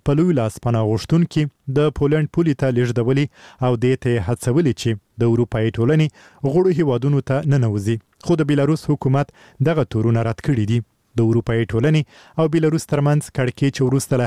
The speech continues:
هغې اوج ته ورسېد چې الکساندر لوکاشینکو په دوه زره شلم میلادي کال کې ځان د شپږمې دورې لپاره د ولسمشرۍ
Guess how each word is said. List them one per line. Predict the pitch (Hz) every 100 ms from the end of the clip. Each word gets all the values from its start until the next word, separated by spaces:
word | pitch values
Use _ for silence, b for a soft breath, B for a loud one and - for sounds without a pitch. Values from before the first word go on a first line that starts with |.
| 110
هغې | 113 135 143
اوج | 156 170 -
ته | 113
ورسېد | 113 113 117 110 -
چې | 117 113 _ 123
الکساندر | 117 117 127 123 120 113 117
لوکاشینکو | - 110 - 165 - 151 - B B -
په | 143
دوه | 127 151
زره | 143 135
شلم | 147 165 165
میلادي | 147 147
کال | 143 139 -
کې | 127 101
ځان | 139 147
د | - - 127 143
شپږمې | - 139 147 147 131
دورې | 120 170 123
لپاره | - 113 117
د | 110
ولسمشرۍ | 113 113 117 110 117 151